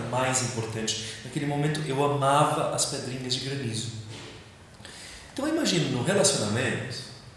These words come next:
você poder olhar alguém e ignorar, não permanentemente, tá? Porque a gente precisa depois olhar aquilo pra transformar. Mas num momento, ignora o que tem de ruim pra focar no que você ama.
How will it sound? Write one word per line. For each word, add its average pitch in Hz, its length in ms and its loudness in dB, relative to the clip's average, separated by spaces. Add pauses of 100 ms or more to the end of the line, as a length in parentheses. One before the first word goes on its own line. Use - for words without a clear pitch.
(140)
você - 200 -2
poder 104 200 -4
olhar - 300 2
alguém 104 340 0 (760)
e 165 300 -4
ignorar, 117 760 2 (460)
não 165 220 4
permanentemente, 170 800 4
tá? 110 120 0
Porque 110 200 -4
a - 20 -2
gente 107 200 -4
precisa 113 400 -4
depois 110 260 -2
olhar 107 260 0
aquilo 123 440 -2
pra 156 160 -4
transformar. - 760 -2 (420)
Mas 208 200 4
num 277 200 4
momento, 127 520 6 (120)
ignora 226 440 8
o - 40 6
que 185 100 0
tem 160 80 2
de 127 100 -4
ruim 123 500 -2 (640)
pra - 120 -4
focar 131 360 0
no 123 80 -2
que 131 80 -4
você 113 300 2
ama. 95 360 -4